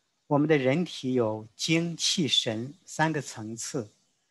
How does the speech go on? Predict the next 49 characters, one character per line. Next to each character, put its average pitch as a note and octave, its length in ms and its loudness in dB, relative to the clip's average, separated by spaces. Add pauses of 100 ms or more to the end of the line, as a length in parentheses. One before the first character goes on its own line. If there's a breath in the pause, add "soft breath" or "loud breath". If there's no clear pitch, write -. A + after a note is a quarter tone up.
(360)
那 F#3+ 120 6
电 G3+ 220 6
脑 A2+ 180 2
呢， A#2+ 260 -4
它 - 180 -4
也 C#3+ 120 2
分 C3+ 180 -6
成 B2+ 160 -6
这 A#2+ 80 -4
个 A#2 140 -4
硬 D3+ 400 0
件 A2 320 -4
和 D#3 160 -4
软 A#2 420 0
件 E3 220 -2
的 G#2+ 100 -4
部 A2 220 -6
分。 A2 200 -12 (920)
那 F#3+ 80 4
么 E3 120 4
它 - 220 -2
的 E3 100 0
这 D#3 140 -6
个 A#2+ 300 -2 (480)
所 - 200 0
谓 D3+ 160 2
精 F#3+ 300 0
的 D#3 60 2
这 C3 80 2
一 A2+ 100 2
块 A#2 200 -2
儿， A2+ 60 -4
就 C3 120 -6
是 C3 80 -8
物 F#3 200 2
质 B2 140 -2
这 B2+ 80 -4
一 A#2 80 0
块 A#2 220 -4
儿， A#2 160 -10
当 C3+ 120 2
然 B2 140 -2
是 B2+ 140 -8
计 A#2+ 160 -10
算 C3+ 160 -4
机 B2+ 60 -6
的 C3+ 60 -2
硬 C#3 320 2
件。 G#2 280 -6